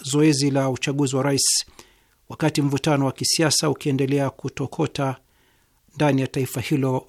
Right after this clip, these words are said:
la magharibi mwa Afrika. Zaid-, zaidi ya wapiga kura milioni nane na laki saba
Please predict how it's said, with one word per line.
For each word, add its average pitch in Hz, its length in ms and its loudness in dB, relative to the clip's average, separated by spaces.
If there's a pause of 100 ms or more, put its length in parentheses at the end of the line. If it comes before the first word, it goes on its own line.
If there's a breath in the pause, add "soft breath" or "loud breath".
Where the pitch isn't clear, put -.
la 135 140 0
magharibi 127 460 0
mwa 127 140 -4
Afrika. - 360 -10 (680 soft breath)
Zaid-, 175 280 8
zaidi 175 300 6
ya 160 40 6
wapiga 147 320 0
kura 156 280 0
milioni 151 480 4
nane 156 320 4
na 147 140 2
laki 139 300 -4
saba 143 440 0